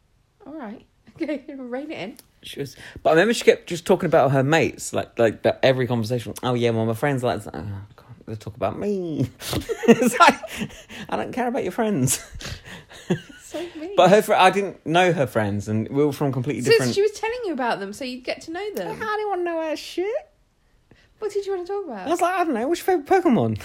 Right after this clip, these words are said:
Speaker 2: <laughs> It's like, "Mine's Bulbasaur, by the way."
Speaker 1: I don't know.
Speaker 2: She was like, "Mm, Charmander." I was like, "Well, we can't get along, can we?"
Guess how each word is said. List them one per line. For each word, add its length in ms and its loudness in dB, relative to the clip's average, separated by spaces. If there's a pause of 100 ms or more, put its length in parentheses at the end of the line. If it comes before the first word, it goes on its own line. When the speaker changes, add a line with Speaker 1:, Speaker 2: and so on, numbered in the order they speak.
(140)
Speaker 2:
<laughs> 160 -2
It's 200 2 (160)
like, 100 2 (600)
"Mine's 300 6
Bulbasaur, 680 4 (100)
by 160 0
the 120 0
way." 300 0 (340)
Speaker 1:
I 120 -20
don't 180 -18
know. 200 -20 (320)
Speaker 2:
She 100 -8
was 80 -4
like, 140 -4
"Mm, 220 -2
Charmander." 600 -4
I 40 -10
was 120 -10
like, 120 -10
"Well, 360 0
we 220 -4
can't 320 -2
get 160 0
along, 360 0
can 240 -6
we?" 200 -2